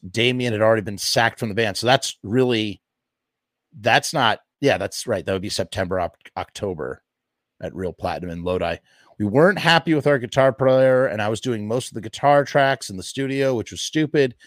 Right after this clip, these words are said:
'cause he was the guitar player and he should have been doing it," Danzig explained to Concrete Foundations. Rick said, "You guys need to get a new guitar player." And I was like, "Tell me about it." Although Pete,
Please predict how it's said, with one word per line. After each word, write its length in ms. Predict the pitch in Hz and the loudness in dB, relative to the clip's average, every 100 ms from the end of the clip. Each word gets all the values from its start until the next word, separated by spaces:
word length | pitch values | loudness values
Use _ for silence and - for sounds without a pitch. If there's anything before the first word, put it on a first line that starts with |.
| _ _ _ | _ _ _
'cause 180 | - 92 | -10 -6
he 120 | 143 | -2
was 140 | 196 143 | -2 -2
the 60 | |
guitar 340 | 123 110 123 117 | -6 0 0 2
player 280 | - 123 107 | 2 2 2
and 100 | 101 | -2
he 80 | |
should 180 | 127 131 | -2 -2
have 80 | 113 | -2
been 140 | 104 | -4
doing 240 | 92 98 95 | -4 -4 -4
it," 160 | 98 | -6
Danzig 340 | 104 104 95 92 | -4 -6 -6 -12
explained 540 | 87 - 107 98 95 | -10 -8 -2 -2 -2
to 80 | 98 | -8
Concrete 420 | - 107 98 101 | -6 -6 -6 -10
Foundations. 800 | - 98 98 101 101 120 123 - _ _ _ _ | -6 -4 -4 -4 -4 -6 -8 -10 _ _ _ _
Rick 240 | 107 143 - | 0 0 2
said, 440 | 160 147 143 139 | 6 8 8 4
"You 200 | 117 127 | -4 0
guys 280 | 151 151 131 | 4 4 2
need 120 | 143 | -4
to 60 | 120 | -2
get 160 | 127 113 | 0 0
a 40 | |
new 140 | 104 | -2
guitar 380 | 87 87 120 143 | -6 -2 4 4
player." 280 | - 147 131 | 6 6 6
And 80 | 107 | 4
I 80 | 104 | 0
was 180 | 92 | 0
like, 220 | 98 92 - | -2 -4 -6
"Tell 200 | - 120 | -6 -4
me 100 | 113 | 0
about 180 | 107 107 | 2 2
it." 80 | 123 | 2
Although 240 | 120 113 | 2 0
Pete, 460 | - - 214 127 | 0 -2 0 0